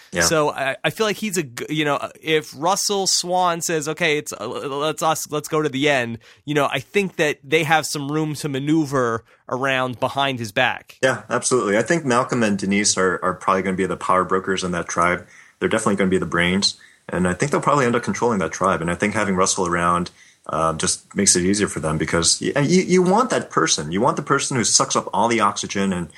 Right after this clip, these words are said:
Speaker 1: draws all the attention away from you. And, you know, Russell is basically a ticking bomb. At s-, any point, they could get rid of him.
Speaker 2: Yeah. Okay. Uh, so this is, uh,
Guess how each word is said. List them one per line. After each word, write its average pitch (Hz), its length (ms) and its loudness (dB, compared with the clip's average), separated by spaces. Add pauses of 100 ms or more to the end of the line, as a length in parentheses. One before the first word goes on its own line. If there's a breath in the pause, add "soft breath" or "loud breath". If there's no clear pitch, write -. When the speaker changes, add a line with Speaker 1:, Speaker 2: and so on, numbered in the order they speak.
(280 loud breath)
Speaker 1:
draws 95 260 2
all 107 160 2
the 107 80 0
attention 98 320 -4
away 90 160 2
from 82 160 -6
you. 78 260 -4 (420 loud breath)
And, 85 360 0
you 110 60 2
know, 101 100 2
Russell 127 260 4
is - 60 -2
basically 113 420 2
a 92 280 2
ticking 98 320 -2
bomb. 87 260 2
At 78 200 -4
s-, - 120 -4
any 101 180 2
point, 98 300 0
they 80 60 -4
could 78 160 -8
get 82 180 -2
rid 90 120 0
of 85 100 -4
him. 80 160 -4 (640 soft breath)
Speaker 2:
Yeah. 135 220 -4 (420)
Okay. 147 280 -2 (380)
Uh, 143 280 0
so 160 460 0
this 135 400 -4
is, 185 160 -8
uh, 175 360 0